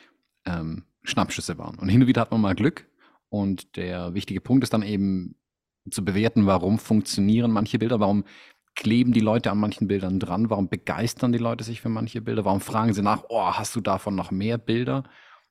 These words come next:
Und bei manchen Bildern nicht. Und wenn man's dann runterbricht, ist es meistens so, dass ein Bild eine Geschichte erzählt und die Leute eben Geschichten mögen. Also das ist in uns Menschen ja drin seit Steinzeittagen, ähm, dass wir mit Geschichten diese Verbindung aus Fakten und die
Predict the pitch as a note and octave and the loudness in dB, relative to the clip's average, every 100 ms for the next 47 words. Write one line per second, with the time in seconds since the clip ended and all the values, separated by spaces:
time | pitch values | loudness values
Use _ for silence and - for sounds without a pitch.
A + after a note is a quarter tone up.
0 | - A#2+ A2 G#2+ G#2+ G#2+ F#2+ F2+ F2+ A2 | 0 0 2 2 2 0 -2 -2 0 0
1 | - - _ - - _ - F2+ F2+ F2 | -2 -18 _ -20 -20 _ -14 -10 -8 -8
2 | - G2+ G2+ G2+ F2+ A#2+ B2+ C3 - A#2 | -6 -6 -2 -2 2 2 2 -2 -2 -2
3 | A2 G#2+ G#2 - G#2+ F2+ G2+ A2 - G#2 | 0 0 0 -2 -2 0 -2 -2 -4 -6
4 | G2 G2 G2 G#2+ G#2 - F#3 F2 - - | -4 -4 -4 -6 -4 -2 0 -2 -4 -12
5 | F#2 - - F#2+ F#2 G2 G2 G#2 G2+ G2+ | -14 -16 -10 -6 -6 -6 -6 -4 -2 -4
6 | G#2 _ _ _ _ _ - - A2+ - | -6 _ _ _ _ _ -8 -4 -2 2
7 | G#3 C3+ A#2+ D2+ - F#2 F#2+ G2 G#2 G#2 | 6 8 6 0 -8 -10 -6 -2 0 0
8 | - A2 - G#2 F#2 G#2 A2 G2+ G#2 - | 2 0 2 0 0 0 2 0 -2 -8
9 | - G#2 D3+ - D#2+ - - F#2+ C#3+ C#3 | -4 0 2 0 -2 -6 -8 -4 -6 -6
10 | _ F#2 F#2 F#2+ F2+ - F#2+ F#2 F2+ - | _ -10 -8 -8 -10 -8 -4 -4 -6 -12
11 | - - - G#2+ - - B2 - - D#3 | -20 -12 -6 -6 -4 -2 -2 -4 -6 -4
12 | D#3+ F#3 - _ _ _ - F#2+ G#2+ E2+ | -2 -4 -10 _ _ _ -8 -4 -2 0
13 | A2 D3+ D3+ C#3 G2+ F#2+ - - A#2 - | 2 2 2 0 -4 -6 -8 -4 -6 -6
14 | D3 C#3+ C3 A2 G2+ - G2+ G2+ D#2+ | -4 -4 -4 -4 -4 -4 -8 -8 -10